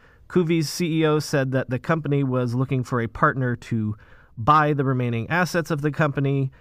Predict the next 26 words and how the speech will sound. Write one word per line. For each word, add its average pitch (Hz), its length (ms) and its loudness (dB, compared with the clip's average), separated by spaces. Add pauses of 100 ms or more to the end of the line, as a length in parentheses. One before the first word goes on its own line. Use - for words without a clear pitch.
(200)
and 117 260 -2
the 113 120 -4
Cuvée 107 380 -2
technology. 120 800 -4 (1000)
The 135 240 2
Cuvée 233 320 -2
product 190 360 2
was 147 160 2
a 131 100 2
wine 151 340 0
bottle 117 400 0
that 110 340 -4
promised 147 460 -2
to 123 60 -8
keep - 300 -4
wine 127 360 0
fresh 127 400 0
for - 240 -4
over 110 200 -2
thirty 160 380 0
days 117 480 0
even 139 240 0
after 117 240 -2
you 107 180 -2
opened 143 300 0
it. 90 160 -10